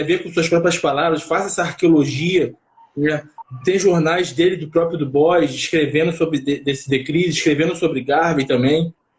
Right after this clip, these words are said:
né, então, um dos maiores expoentes do panafricanismo, tinha ideo-, tinha ideologias totalmente diferentes da do Garvey, então,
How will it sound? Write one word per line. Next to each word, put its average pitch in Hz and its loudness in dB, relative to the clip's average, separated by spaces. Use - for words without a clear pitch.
né, 143 2
então, 165 2
um 175 -8
dos 165 -8
maiores 175 0
expoentes 160 -2
do 147 0
panafricanismo, 160 0
tinha 160 2
ideo-, 160 2
tinha 175 0
ideologias 160 2
totalmente 170 -2
diferentes 170 -2
da 151 0
do 127 -8
Garvey, 156 -2
então, 180 0